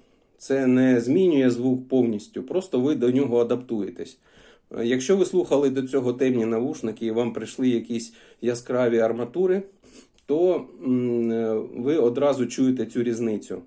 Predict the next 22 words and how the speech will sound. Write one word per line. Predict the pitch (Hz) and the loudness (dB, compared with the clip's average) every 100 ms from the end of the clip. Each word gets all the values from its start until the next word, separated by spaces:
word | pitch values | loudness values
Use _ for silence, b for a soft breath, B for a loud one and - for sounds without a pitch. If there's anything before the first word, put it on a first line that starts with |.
| _ | _
Але | - 127 | -4 -2
якщо | 165 147 - 151 | -2 -4 -2 0
ви | 131 | 0
довго | 131 131 110 | 0 -2 -2
слухаєте, | - 123 120 101 - 98 95 b b b b b b - | -2 -2 -2 -4 -2 -6 -6 b b b b b b -14
м, | 113 110 107 | -8 -6 -2
е, | 107 107 101 - - | -2 -2 -4 -10 -10
інші | 135 131 127 | 0 0 2
навушники, | 117 120 202 208 170 156 160 156 B B - | 0 0 -2 -2 -4 -2 -8 -8 B B -4
то | 160 | -2
ви | 240 | -2
просто | 233 202 165 147 | 0 0 2 0
звикаєте | 127 139 127 175 156 131 | 2 0 2 2 2 0
до, | 117 120 | -2 -2
до | 117 123 | -2 -4
тої | 131 139 | 0 0
подачі, | 123 113 143 147 110 | 0 0 2 2 -2
до | 110 | -8
того | 113 113 117 | -4 -2 -2
звуку, | 123 175 139 107 | -4 -8 -4 -4
і, | 120 131 127 - B B B | 2 2 0 -4 B B B
е, | - 110 107 107 | -8 -4 -2 -4